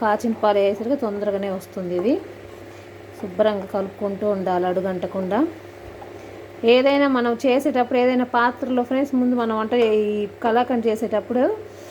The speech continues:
ఆ బాండిలో నీళ్లు పోసి కాసేపు ఉంచితే ఒక ఐదు నిమిషాలు తొందరగా అంటే అడుగంటకుండా ఉండిద్ది. ఇది ఒక మంచి టిప్పు. ఇలా కలుపుతూనే ఉండాలి హై ఫ్లేమ్లో పెట్టి. ప్రాసెస్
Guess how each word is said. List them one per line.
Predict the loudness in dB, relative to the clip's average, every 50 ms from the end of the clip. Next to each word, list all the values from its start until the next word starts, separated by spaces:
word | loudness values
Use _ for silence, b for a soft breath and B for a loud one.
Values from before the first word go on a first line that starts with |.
| B B B B B -4
ఆ | -2 0 2
బాండిలో | 4 4 4 4 4 4 4 4 4 6 6 6 6 6 4 4 4 2 2 2
నీళ్లు | 0 2 2 2 2 2
పోసి | 2 2 2 2 0 -2 0
కాసేపు | 0 -2 0 0 0 0 0 0
ఉంచితే | -2 -2 -2 -2 -2 0
ఒక | 2 2 2 2
ఐదు | 2 2 0
నిమిషాలు | 0 0 -2 -2 -2 0 2 2 2 2 2 2
తొందరగా | 0 0 2 0 0 2 2 2 2 2 0 -2 -4
అంటే | -2 0 2 2 4
అడుగంటకుండా | 2 2 2 0 0 0 -2 -2 -2 -2 -2 -2 -2 -2 -2
ఉండిద్ది. | -2 -2 -4 -4 0 2 2 2 2 0 B B B B B B B B -2
ఇది | 0 2 2
ఒక | 2 0 0
మంచి | 0 0 -2 -2 -4 -4 -2
టిప్పు. | -2 -4 -4 -4 -2 2 2 2 2 0 -4 -14 -16 -16 -16 -14 -14 -16 -16 -16 -18 -20 -20 -18 -18 -18 -18 -18 -18 -18 -18 -18 -18 -18 -16 -16 -16 -14 -14 -10 -4 0 2
ఇలా | 4 4 4 6
కలుపుతూనే | 4 4 4 2 0 2 2 4 4 4 2 2
ఉండాలి | 2 2 2 4 4 4
హై | 4 4 2 2 2
ఫ్లేమ్లో | 2 0 2 2 0 0 0 0 -2
పెట్టి. | -2 0 0 2 2 0 -2 -6 -12 -16 -16 -16 -14 -16 -18 -18 -18 -18 -18 -18 -18 -18 -18 -18 -18 -18 -18 -18 -18 -18 -18 -18 -18 -18 -16 -16 -16 -14 -14 -14 -14 -12 -12 -10 -10 -12 -10 -2 2 4
ప్రాసెస్ | 4 6 4 4 2 2 2